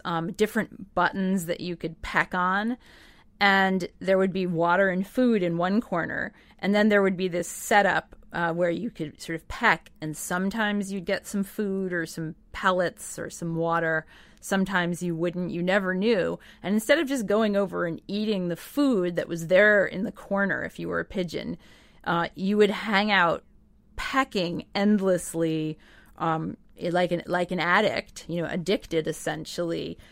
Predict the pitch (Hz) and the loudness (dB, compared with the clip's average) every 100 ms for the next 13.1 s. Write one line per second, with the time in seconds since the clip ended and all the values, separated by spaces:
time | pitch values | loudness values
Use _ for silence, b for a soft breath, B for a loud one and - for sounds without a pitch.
0 | B - - 196 170 170 - - 208 226 | B -10 -4 -2 -2 -4 -6 -10 -2 -2
1 | 196 202 180 175 175 170 156 - - 180 | 0 -2 0 4 4 4 0 0 -6 -6
2 | 165 147 - 180 - 208 190 - 190 170 | -4 -6 -4 -4 -2 -2 -2 -2 -2 0
3 | 170 170 165 - 175 165 170 165 175 180 | 0 -2 -6 -6 -6 -4 -4 -4 -2 -4
4 | 165 - 170 165 170 170 - 170 160 156 | -4 -6 -6 -4 -6 -8 -10 -4 -4 -4
5 | - 175 - 226 233 214 180 175 - 226 | -4 -6 -4 0 0 0 -2 -2 -2 -2
6 | 226 214 202 175 165 - 165 156 - 180 | -2 -4 -2 0 -2 -4 -8 -8 0 0
7 | 165 165 165 165 B B B B B - | 0 -2 -4 -8 B B B B B -2
8 | 170 165 165 - 190 220 302 262 - 220 | 0 0 -4 -4 2 2 4 -2 0 -2
9 | 196 220 208 165 160 - - 180 151 185 | 2 4 4 2 -4 -4 -4 -2 -2 0
10 | 185 175 160 160 156 170 170 160 160 156 | -2 -2 -4 -6 -8 -2 0 2 0 -4
11 | B B B B - 165 185 185 175 - | B B B B -6 2 6 6 4 0
12 | 175 175 - - - 180 170 170 160 175 | 2 4 2 -2 -4 -2 0 0 -2 -4